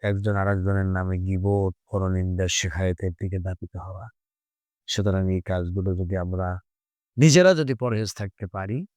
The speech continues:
আশা করি ইনশাআল্লাহ সেই সমাজে বিশৃঙ্খলা সৃষ্টি হওয়ার কথা নয়। এতে দুর্ভাগ্য আমাদের জন্য, আমরা যে ছয়টি বিষয় বলেছি, একটি হলো উপহাস করা,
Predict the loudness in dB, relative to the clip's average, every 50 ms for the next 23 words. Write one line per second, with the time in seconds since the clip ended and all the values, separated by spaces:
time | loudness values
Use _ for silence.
0 | _ _ _ 0 2 4 4 2 2 2 2 2 2 0 0 -2 -2 -4 -6 -6
1 | -6 -8 -8 -8 -6 -6 -6 -6 -6 -6 -6 -6 -6 -6 -6 -6 -8 -10 -8 -10
2 | -10 -8 -8 -10 -10 -10 -12 -8 -8 -8 -6 -6 -4 -4 -2 0 0 0 0 -2
3 | -4 -8 _ _ _ _ _ _ _ _ _ _ _ _ _ _ _ _ _ _
4 | -6 -4 0 2 4 4 4 4 4 2 4 2 2 2 4 2 2 2 0 0
5 | 0 0 0 0 0 0 0 0 0 0 0 -2 -2 -4 -2 0 0 0 2 2
6 | 0 0 0 2 2 2 2 2 0 0 2 0 0 0 0 0 0 0 0 -2
7 | -4 -8 _ _ _ _ _ _ _ -10 -10 -6 -4 -4 -2 0 0 0 0 0
8 | 0 0 0 0 -2 -2 -4 -4 -2 -2 0 0 0 0 -2 -4